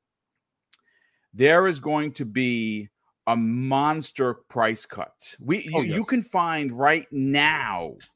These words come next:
Speaker 1: the, uh, the, the Series S for under three hundred bucks. But I think an official price drop, if this deal goes through,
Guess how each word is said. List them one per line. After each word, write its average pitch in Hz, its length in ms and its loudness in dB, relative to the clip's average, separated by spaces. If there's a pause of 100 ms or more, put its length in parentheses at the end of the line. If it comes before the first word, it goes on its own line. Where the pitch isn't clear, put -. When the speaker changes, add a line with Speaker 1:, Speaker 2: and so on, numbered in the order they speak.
(760)
Speaker 1:
the, 131 120 -2 (140)
uh, 135 220 0
the, 123 180 -2
the 117 180 -6
Series 131 460 -2
S 123 240 -2
for - 240 -10
under 123 320 -2
three 120 180 -8
hundred 101 380 -8
bucks. - 460 -8 (480)
But 135 260 -2
I 160 160 6
think 196 240 -4
an 143 140 -2
official 131 380 -6
price 131 380 -2
drop, 160 380 -2 (460)
if 151 220 2
this 143 160 -10
deal 151 240 0
goes 127 340 -2
through, 160 500 -8